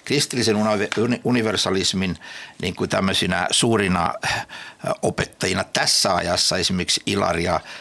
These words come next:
Ramelli, tämmönen italialainen tutkija,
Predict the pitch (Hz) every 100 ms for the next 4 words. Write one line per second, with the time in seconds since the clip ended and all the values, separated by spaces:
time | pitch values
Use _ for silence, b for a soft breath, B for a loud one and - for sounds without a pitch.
0 | B - 92 98 98 110 107 92 82 80
1 | 85 85 85 87 73 95 90 82 80 80
2 | - 95 - - 80